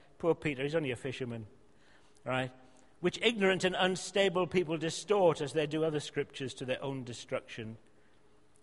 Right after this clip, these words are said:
Just an odd thing to stick in the middle of his, his letter, but he does it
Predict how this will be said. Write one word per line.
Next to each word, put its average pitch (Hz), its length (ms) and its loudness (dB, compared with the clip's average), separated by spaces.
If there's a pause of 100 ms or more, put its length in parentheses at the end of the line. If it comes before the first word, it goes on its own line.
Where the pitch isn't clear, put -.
(140)
Just - 200 -10
an 131 160 -4
odd 151 200 -6
thing 156 260 -6
to 127 120 -12
stick - 340 -4
in 175 80 0
the 147 80 -2
middle 151 220 -2
of - 100 -12
his, 139 260 -14 (300)
his 147 200 -6
letter, 151 380 -4
but 135 140 -8
he 147 60 -8
does 147 300 -2
it - 200 -6